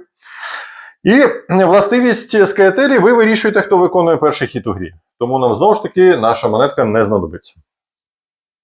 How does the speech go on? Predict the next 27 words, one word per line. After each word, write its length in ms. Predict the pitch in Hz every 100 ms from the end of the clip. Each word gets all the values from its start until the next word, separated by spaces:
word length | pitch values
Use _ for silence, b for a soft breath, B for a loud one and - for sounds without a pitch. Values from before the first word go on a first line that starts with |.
| - -
Я, 340 | 123 131 135 131
е, 220 | 135 131
нагадаю, 680 | 120 139 147 165 240 254 226
що, 400 | - 151 139 131
що 380 | - 160 151
лідером 500 | 139 165 131 120 113 110
Скаятелі 600 | - 139 135 143 127 117
є 240 | 113 135
Франческа 600 | - 123 120 147 - 117
Фінде-, 560 | 113 131 110 110 - 107 - -
е, 560 | 110 104 104 - -
Фіндебаєр. 880 | 104 165 139 113 110 123 226 240 220 B B B B -
Прекрасна. 800 | 135 135 139 139 - 190 160 -
І 100 | 190
подвоїте 460 | 160 131 175 175
силу 640 | 147 - 160 165 156 123 -
всіх 360 | 123 - 160 -
ваших 520 | 131 139 113 104 -
далекобійних 640 | 101 131 131 127 127 104 98
загонів, 520 | 117 117 262 247 -
якщо 260 | 113 147
в 40 | 123
цьому 420 | 131 113 113 104
ряді 300 | 117 180 131
немає 300 | 113 107 127
командирського 720 | - 98 95 107 - 87 95 -
рогу. 380 | 104 98 82